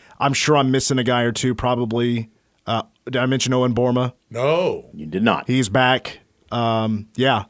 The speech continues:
Speaker 1: I mean, I mean, you're talking about some major, major key pieces to K-State's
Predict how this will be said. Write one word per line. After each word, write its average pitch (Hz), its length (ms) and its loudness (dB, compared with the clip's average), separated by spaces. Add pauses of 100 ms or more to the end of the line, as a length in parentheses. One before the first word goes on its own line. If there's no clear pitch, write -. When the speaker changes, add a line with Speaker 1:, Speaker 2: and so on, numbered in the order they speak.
Speaker 1:
I 143 100 2
mean, 123 380 0 (560)
I - 40 -4
mean, 135 100 2
you're 151 100 4
talking 147 340 2
about 123 200 2
some 113 280 0
major, 131 440 2
major 123 480 2
key 135 240 -4
pieces 110 680 -2 (1160)
to 139 180 0
K-State's 147 880 -2